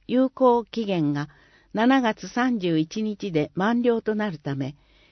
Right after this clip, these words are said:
八月一日以降は使用できなくなります。現在、減額認定証、若草色か、限度額適用認定証、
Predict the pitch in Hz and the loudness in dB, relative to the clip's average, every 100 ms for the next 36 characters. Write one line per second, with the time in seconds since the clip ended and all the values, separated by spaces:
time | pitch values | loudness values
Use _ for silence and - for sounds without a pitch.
0 | _ - 208 269 262 262 - - 247 226 | _ -8 -2 0 0 -2 -6 -4 -2 -2
1 | 233 - 208 226 - 190 160 147 143 - | -4 -4 -8 -8 -6 -4 -2 -2 -6 -8
2 | - 220 240 254 220 226 269 240 - 127 | -10 0 4 4 4 2 2 -2 -4 -4
3 | 123 127 123 - _ _ _ _ _ _ | -4 -6 -8 -12 _ _ _ _ _ _
4 | _ _ _ _ _ _ _ _ _ - | _ _ _ _ _ _ _ _ _ -6
5 | 240 247 208 170 160 - - - 165 240 | 0 0 0 -2 -2 -4 -14 -12 -2 2
6 | 262 247 254 240 226 233 220 208 202 - | 2 2 0 0 0 0 2 0 0 0
7 | 185 170 - _ 165 170 214 - - 208 | -2 -2 -8 _ -6 -2 -4 -4 -4 -4
8 | 196 185 175 170 _ _ _ _ 165 233 | -2 -4 -6 -10 _ _ _ _ 0 4
9 | 262 269 226 190 - 190 196 226 240 240 | 4 4 2 -2 -2 -2 -2 0 2 2
10 | 214 202 208 - 190 185 185 175 - | 2 -2 -2 -2 -2 -2 -4 -4 -6